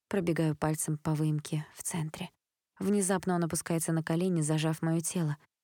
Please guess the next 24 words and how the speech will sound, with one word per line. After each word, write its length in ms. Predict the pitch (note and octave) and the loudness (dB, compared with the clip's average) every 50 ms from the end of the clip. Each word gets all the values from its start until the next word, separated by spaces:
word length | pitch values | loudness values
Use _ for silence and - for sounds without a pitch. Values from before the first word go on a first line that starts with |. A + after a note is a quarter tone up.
| _ _ - | _ _ -4
Руки 280 | A#3 G#3+ G3+ E3 - E3+ | 0 0 0 0 -2 -2
передвигаются 640 | F3 F3 F3 E3 F3 F3+ E3+ F#3 F3 E3+ - - F3+ | 0 0 0 0 0 0 2 2 2 0 0 0 0
на 80 | F3 | 0
мои 160 | F3 F3 E3+ E3 | 2 2 2 2
запястья 560 | D#3 F3 D#3+ - F3 E3+ F3+ - - - G3 | 0 0 0 0 0 0 -2 -2 -2 0 0
и 80 | F#3 | 0
прижимают 600 | E3 - F3+ F#3 F3+ F3+ F3 F3 E3+ F3 E3+ - | 0 0 0 0 0 2 2 2 2 0 0 -2
их 100 | F3+ - | -4 -6
к 80 | - - | -4 -2
мату. 340 | F3 D3+ D3 D#3 - D#3 - _ _ _ _ _ _ _ _ _ - | 0 0 0 -2 -4 -6 -8 _ _ _ _ _ _ _ _ _ -6
Он 200 | - - F#3+ F3 | -2 0 0 0
смотрит 460 | - - F3+ F3 F3+ - F#3 E3+ - | 0 0 0 0 0 0 -2 -2 0
на 60 | E3+ | 0
меня, 320 | D#3 D#3 D#3 D3+ D3+ D3 - _ _ _ _ _ _ _ - | 0 2 2 0 0 -2 -4 _ _ _ _ _ _ _ -2
нахально 560 | G#3 G3 F#3+ E3+ - D#3 D#3 D#3+ D3+ D3+ D3+ | 0 0 0 2 2 2 2 4 2 2 2
улыбаясь. 520 | D3+ D#3+ D3+ D3+ C#3 D3 D3+ - - - _ _ _ _ _ _ _ _ _ _ _ _ _ - | 2 0 0 0 -2 -2 -2 -4 -6 -8 _ _ _ _ _ _ _ _ _ _ _ _ _ -14
«Всё 160 | - - D3 | -8 -4 -2
ещё 260 | C3+ D3 D3+ - D3+ | 0 0 0 0 -2
считаешь, 460 | D3 - C#3 - - C3+ C3 C3 C3+ | -2 -2 -2 -2 0 0 0 0 0
что 360 | - - - - - C#3+ C3+ C3+ | -2 -4 -4 -2 -2 -2 0 0
знаешь, 400 | C3+ C3 D3 D#3+ G3+ G#3+ G3+ - | 0 0 0 0 0 0 -2 -4
как 180 | - - - - | -4 -4 -4 -4
себя 260 | - C#3 - C3+ C3 | -4 -2 -2 -2 -2
защитить? 600 | C#3+ C#3+ - - - - - - - - - | -2 -2 -2 -2 -4 -4 -4 -6 -8 -8 -12